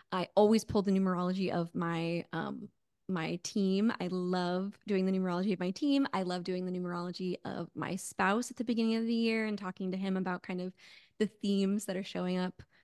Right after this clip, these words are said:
for him in the new year. Um, I love the portal of the new year to explore numerology, but it's useful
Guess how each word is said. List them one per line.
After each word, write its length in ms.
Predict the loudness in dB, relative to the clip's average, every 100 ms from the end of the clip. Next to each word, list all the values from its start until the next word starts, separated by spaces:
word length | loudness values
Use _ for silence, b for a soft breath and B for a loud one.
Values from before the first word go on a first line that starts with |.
| -4
for 80 | -2
him 320 | 4 6 8
in 100 | 6
the 80 | 6
new 180 | 6 4
year. 600 | 4 2 2 0 -2 -4
Um, 400 | -4 -2 -2 -4 -4
I 80 | -2
love 420 | 0 2 2 0
the 60 | -4
portal 400 | -4 -2 0 0
of 80 | 2
the 80 |
new 160 | 2 2
year 180 | 2 0
to 140 | -2
explore 360 | -6 -6 -4 -2
numerology, 640 | 0 -2 -2 -2 -2 -2
but 120 | -2
it's 240 | -2 -4 -4
useful 560 | -4 -4 -2 -2 -2